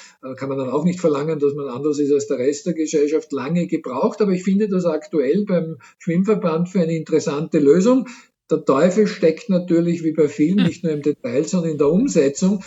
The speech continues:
Speaker 1: Man muss das dann auch ehrlich genauso propagieren. Also das ist nicht der Anhängsel außerhalb der Fernsehsendezeiten sozusagen. Und
Speaker 2: Ja.
Speaker 1: die dürfen dann um, um sechs Uhr dreißig in der Früh auch ihr Rennen schwimmen. Und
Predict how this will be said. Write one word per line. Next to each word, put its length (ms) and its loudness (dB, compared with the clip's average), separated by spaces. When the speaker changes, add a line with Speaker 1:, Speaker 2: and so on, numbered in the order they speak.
Speaker 1:
Man 160 2
muss 220 2
das 160 0
dann 160 0
auch 220 -4
ehrlich 560 2
genauso 640 2
propagieren. 1080 2
Also 280 2
das 140 2
ist 140 0
nicht 220 4
der 160 -4
Anhängsel 500 2
außerhalb 460 2
der 80 4
Fernsehsendezeiten 1080 0
sozusagen. 800 -2
Und 80 -8
Speaker 2:
Ja. 80 0
Speaker 1:
die 80 0
dürfen 340 0
dann 140 -2
um, 160 -4
um 160 -2
sechs 240 2
Uhr 60 4
dreißig 380 2
in 80 -8
der 120 2
Früh 240 4
auch 160 6
ihr 160 6
Rennen 260 0
schwimmen. 460 2
Und 240 -2